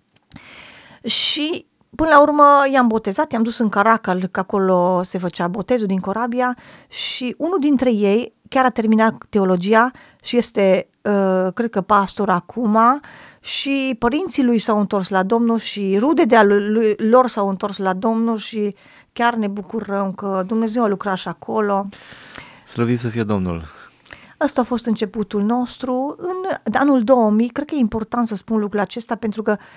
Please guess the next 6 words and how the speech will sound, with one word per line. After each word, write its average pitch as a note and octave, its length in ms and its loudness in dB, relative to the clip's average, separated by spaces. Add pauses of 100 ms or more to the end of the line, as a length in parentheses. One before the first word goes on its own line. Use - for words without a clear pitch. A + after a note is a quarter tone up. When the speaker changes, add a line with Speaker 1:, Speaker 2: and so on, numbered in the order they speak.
(880)
Speaker 1:
așa D4+ 320 2
se D4+ 140 -2
întâmplă A3+ 420 0
pe G3+ 140 -2
pământ, A3+ 720 -2
uh, A3 1000 2